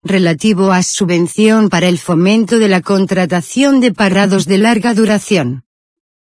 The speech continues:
Notificaciones. Anuncio de diez de noviembre de dos mil catorce sobre notificación de acuerdo de iniciación del procedimiento de revocación y reintegro en el expediente número P L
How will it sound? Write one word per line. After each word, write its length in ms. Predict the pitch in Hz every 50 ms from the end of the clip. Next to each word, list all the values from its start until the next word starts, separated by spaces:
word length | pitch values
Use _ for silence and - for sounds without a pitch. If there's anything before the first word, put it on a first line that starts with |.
| _ _
Notificaciones. 1400 | - 190 220 254 285 226 - 262 - 226 214 - 190 175 - - 214 175 147 139 135 135 139 - - - - - _ _ _ _ _ _ _ _ _
Anuncio 600 | 180 190 196 226 262 277 220 - - 254 226 202
de 100 | 196 156
diez 220 | 185 240 277 262 190 -
de 120 | 196 196
noviembre 720 | 190 180 160 151 185 190 190 185 175 165 156 156 147 135 120
de 160 | - 143 196
dos 200 | 196 202 190 -
mil 220 | 202 208 220 233 202
catorce 680 | - 214 196 175 - 233 247 277 262 - - - 247
sobre 360 | 214 - - 202 170 180 190 160
notificación 960 | 156 156 135 185 196 - - 202 - 190 185 - - - 269 285 285 277 269
de 120 | 226 208
acuerdo 360 | 196 - 262 294 302 240 277
de 80 | 226 208
iniciación 840 | 202 196 190 185 175 - 208 190 185 - - 214 233 262 269 277 254
del 160 | 226 208 202
procedimiento 1000 | 156 180 170 175 - - 185 160 160 156 165 185 208 226 233 226 175 - 208 190
de 80 | 196 202
revocación 800 | 190 202 196 165 170 156 - 180 170 - - 233 240 247 226 -
y 140 | - 208 202
reintegro 640 | 190 196 196 190 190 175 - 240 233 220 202 226 254
en 120 | 254 233
el 100 | 202 185
expediente 760 | 180 170 - - - - 185 165 202 240 294 311 277 - 240
número 400 | 220 240 262 262 262 254 214 208
P 380 | 160 - 214 202 202 240 277 - _ _ _ _ _ _
L 500 | - 190 190 180 160 165 170 170 175 175